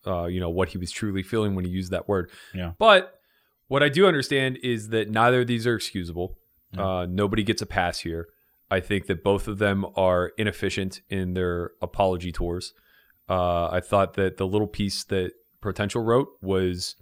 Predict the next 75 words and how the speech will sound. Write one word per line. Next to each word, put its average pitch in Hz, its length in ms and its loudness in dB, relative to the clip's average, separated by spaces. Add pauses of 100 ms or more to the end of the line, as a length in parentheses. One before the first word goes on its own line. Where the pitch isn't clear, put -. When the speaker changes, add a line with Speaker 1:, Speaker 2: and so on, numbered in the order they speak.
(160)
Speaker 1:
tone 107 240 0
deaf. 127 360 2
Speaker 2:
Dude, 156 180 6
I 143 100 6
thought 156 180 4
it 151 60 4
wasn't 117 260 -4
enough. 110 300 -4
Like, 113 280 -4
when 127 120 -2
Speaker 1:
No 135 80 6
Speaker 2:
I 135 80 6
Speaker 1:
way. 131 180 6
Speaker 2:
saw, 139 160 0
when 147 160 2
I 170 80 4
Speaker 1:
No 135 100 6
Speaker 2:
saw 147 120 8
Speaker 1:
way 156 120 6
Speaker 2:
it, 139 40 -2
Speaker 1:
near 135 260 0
enough. 98 380 -8
Speaker 2:
like, 165 260 4 (100)
this 214 140 4
is 277 60 0
the 233 60 0
thing. 196 280 0
Like, 110 340 -4
like, 120 280 -2
I, 156 180 6 (220)
I'm 143 140 2
pretty 240 180 4
sure 220 120 2
Potential's 165 360 -2
gonna 127 100 -4
watch 113 260 2
this 101 120 -6
show. 98 240 -4
Like, 85 200 -8
I, 117 100 -10 (120)
it, 151 140 -4 (140)
like, 123 220 -4 (360)
like, 131 120 2
I 180 120 4
got 233 160 4
love 214 180 4
for - 60 -2
you, 113 120 2
but, 110 120 -2
like, 107 180 0
that's 170 240 2
crazy. 120 560 -2
Like, 107 120 -4
Speaker 1:
Yep. 143 180 6
Speaker 2:
you - 40 -10
can't, 190 200 0 (160)
like, 147 120 0
you 127 80 0
Speaker 1:
Yep. 160 120 -2
Speaker 2:
can't 220 300 4
just, 202 180 2
like, 185 220 2 (220)
say - 200 2
a 180 40 6
couple 165 320 2
words 151 280 6
and 123 100 0
you're 123 80 2
good. 110 380 6
Like, 110 200 0
Speaker 1:
Right. 127 240 2
Speaker 2:
you 247 140 6
should 285 180 4
have 127 180 4
wrote 156 240 8